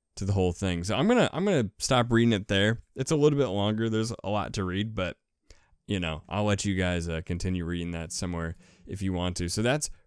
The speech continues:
pretty cool. So for all you A Q three D players, Item Infusion sounds pretty sweet. For all you Dragon Fable players, this week's release is live. For this week's reimagined release, we return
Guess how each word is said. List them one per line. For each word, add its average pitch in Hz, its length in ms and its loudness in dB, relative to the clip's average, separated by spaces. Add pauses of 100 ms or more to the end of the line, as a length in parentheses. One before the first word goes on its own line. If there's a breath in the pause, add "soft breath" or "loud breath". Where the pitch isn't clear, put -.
pretty 127 440 2
cool. 127 240 2
So 98 180 -2
for 92 260 -4
all 123 220 2
you 123 220 2
A 110 140 0
Q 104 200 -4
three 92 220 -4
D 87 80 -2
players, 87 400 -2 (340 loud breath)
Item 104 240 2
Infusion 92 580 0
sounds 87 540 -6
pretty 110 800 -6
sweet. 76 840 -8
For 117 140 -2
all 127 120 4
you 123 160 4
Dragon 147 340 0
Fable 113 280 2
players, 107 400 2
this 131 240 -4
week's 123 340 -4
release 98 480 -2
is 85 220 -8
live. 104 480 0 (240 soft breath)
For - 100 -4
this 143 180 2
week's 127 300 0 (320 soft breath)
reimagined 92 720 2
release, 71 480 -4
we 104 140 4
return 117 500 2